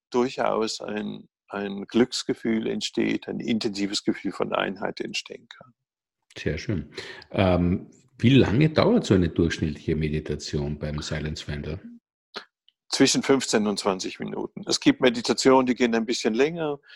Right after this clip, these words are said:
Speaker 1: Es gibt eine Shaolin-Meditation, ähm, d-,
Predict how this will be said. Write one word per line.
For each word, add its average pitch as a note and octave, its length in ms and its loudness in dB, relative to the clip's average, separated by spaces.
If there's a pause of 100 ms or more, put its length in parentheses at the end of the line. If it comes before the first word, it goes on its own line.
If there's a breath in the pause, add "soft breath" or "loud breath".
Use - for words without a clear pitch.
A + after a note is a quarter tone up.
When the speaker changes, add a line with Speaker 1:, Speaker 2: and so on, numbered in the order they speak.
(240 loud breath)
Speaker 1:
Es - 100 -8
gibt - 180 -2
eine G#2+ 180 2
Shaolin-Meditation, A2+ 2250 0 (160)
ähm, F#2+ 420 -4 (880 soft breath)
d-, F#2 120 -4